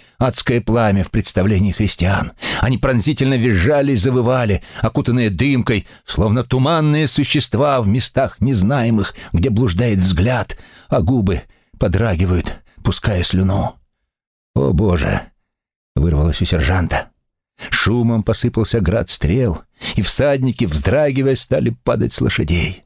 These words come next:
Лошади вставали на дыбы и шарахались вперёд, а эти монгольские орды, обойдя отряд по флангам, развернулись и обрушились на него с копьями. Отряд уже остановился. Прозвучали первые выстрелы.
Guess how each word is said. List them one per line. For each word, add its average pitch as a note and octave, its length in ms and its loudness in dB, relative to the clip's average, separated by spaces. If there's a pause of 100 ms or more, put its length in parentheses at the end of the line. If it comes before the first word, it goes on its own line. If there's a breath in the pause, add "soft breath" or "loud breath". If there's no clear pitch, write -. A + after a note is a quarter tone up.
(280 loud breath)
Лошади G2+ 340 2
вставали F2+ 360 0
на F2+ 140 2
дыбы D2+ 420 0 (180 loud breath)
и A#2 60 -2
шарахались G#2+ 540 0
вперёд, A2+ 580 0 (380)
а C#2+ 100 0
эти F#3 220 0
монгольские B2+ 760 0
орды, B2+ 520 0
обойдя B2 520 0
отряд - 500 -2
по B2+ 100 0
флангам, C3 540 0 (200 loud breath)
развернулись G#2 920 0 (240)
и F3+ 240 0
обрушились C3+ 760 0
на G#2+ 120 2
него F#2+ 360 2 (640)
с - 120 -2
копьями. C#2+ 600 0 (1200)
Отряд G#2+ 320 0
уже F2+ 160 2
остановился. G#2 840 0 (500)
Прозвучали G#2 480 0
первые F#2+ 360 0
выстрелы. E2+ 520 0